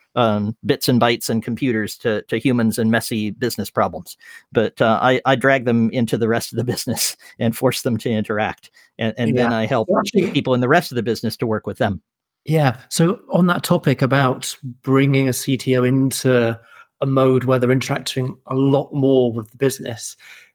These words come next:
Speaker 2: is that on both sides of the fence? Do you have to work with both the C T O but also with the wider organization to help to enable that,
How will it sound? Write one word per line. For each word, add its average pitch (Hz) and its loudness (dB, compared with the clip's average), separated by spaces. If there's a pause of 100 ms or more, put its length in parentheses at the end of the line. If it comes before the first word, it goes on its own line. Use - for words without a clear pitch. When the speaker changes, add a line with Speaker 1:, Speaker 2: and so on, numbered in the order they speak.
(140)
Speaker 2:
is 170 -6
that 214 2
on 185 0
both 185 0
sides 156 0
of 147 -6
the - -20
fence? 127 -2
Do 156 -6
you 147 0
have 147 0
to 135 -4
work 135 0
with 135 -6
both 139 -2
the 131 -6
C - -4
T - -2
O 139 4
but 135 0
also 156 2
with 131 2
the 131 -2
wider 139 2
organization 131 2
to 127 2 (380)
help 143 -2
to - -2
enable 131 2
that, 127 -2